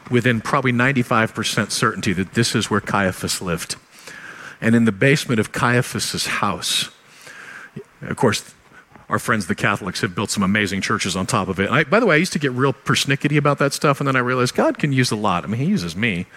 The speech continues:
But without those Catholic churches built on top, there were plenty of spaces we would never know that was there because they would have been long gone to history. But inside of this house, in the basement, is a cistern.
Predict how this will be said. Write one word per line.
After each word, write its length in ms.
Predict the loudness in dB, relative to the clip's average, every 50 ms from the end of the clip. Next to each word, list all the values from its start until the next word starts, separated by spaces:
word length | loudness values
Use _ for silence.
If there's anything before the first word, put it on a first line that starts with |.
| -18 -18 -16 -14 -14 -12 -12 -12 -14 -6 0
But 80 | 2 4
without 240 | 6 6 6 4 4
those 160 | 2 0 2
Catholic 360 | 2 2 2 2 0 -4 -2
churches 320 | 0 0 0 0 0 -2 0
built 220 | 2 2 2 4
on 120 | 2 2 4
top, 240 | 4 4 2 2 2
there 100 | 2 0
were 100 | 0 0
plenty 300 | 0 -2 0 2 2 2
of 60 | 2
spaces 380 | 2 2 0 0 0 -2 0
we 100 | 2 4
would 140 | 4 4 4
never 220 | 2 2 2 2 2
know 340 | 2 2 2 2 0 -4 -8 -12 -16 -16 -16 -16 -16 -12 -2
that 160 | 0 0 2
was 200 | 2 0 0 0
there 340 | 0 2 2 2 0 -2 -4 -6
because 460 | -8 -4 -2 0 0 0 -2 -4 -8 -12 -16 -18 -20 -18 -8 0
they 120 | 2 2
would 100 | 4 4
have 80 | 2 2
been 160 | 0 0 0
long 220 | 0 0 0 0
gone 420 | 0 0 2 2 2 0 0 -2 -6 -14 -12 -4
to 100 | -4 -2
history. 480 | 0 2 2 0 0 0 0 0 0 0 -4 -8 -10 -12 -2 2
But 100 | 4 6
inside 460 | 6 6 6 4 6 6 6 6 4
of 340 | 2 0 -4 -8 -8 0 4
this 180 | 4 4 4
house, 420 | 2 -2 0 2 2 2 0 -2 -6
in 240 | -2 2 4 4 4
the 100 | 4 2
basement, 720 | 0 -2 -2 2 4 4 4 4 2 0 0 -2 0 2
is 300 | 2 2 2 0 -4 -8 -14 -18 -6 -2
a 80 | -2 0
cistern. 520 | 2 2 2 2 2 0 0 -2 -2